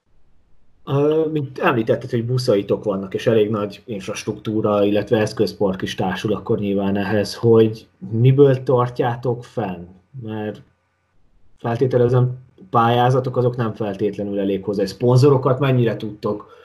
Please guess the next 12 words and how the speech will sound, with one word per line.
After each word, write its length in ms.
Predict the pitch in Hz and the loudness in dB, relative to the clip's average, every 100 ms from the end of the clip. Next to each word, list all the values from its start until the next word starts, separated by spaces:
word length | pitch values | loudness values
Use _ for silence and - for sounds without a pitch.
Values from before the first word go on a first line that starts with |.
| - - _ | -20 -20 _
ö, 340 | 107 107 107 107 | -2 0 2 2
bevonni 480 | 113 107 104 107 | 2 4 2 0
ehhez, 260 | 104 104 104 | -2 0 0
vagy 120 | 117 | 2
az 100 | 113 | 4
önkormányzatoktól 960 | 123 117 120 117 113 120 123 117 - 120 | 2 2 2 2 0 0 -2 -2 0 2
mennyire 380 | 120 117 113 101 | 4 2 2 0
kaptok 500 | 110 101 - 104 - | -2 -4 -2 -2 0
ehhez 240 | 107 107 | -2 0
a 80 | 107 | -2
tevékenységhez 920 | 107 104 101 104 101 107 101 104 98 | -2 0 0 -2 -2 -4 -4 -4 -6
támogatást? 920 | - 98 95 92 92 92 92 90 - | -4 -4 0 0 -2 -4 -6 -8 -12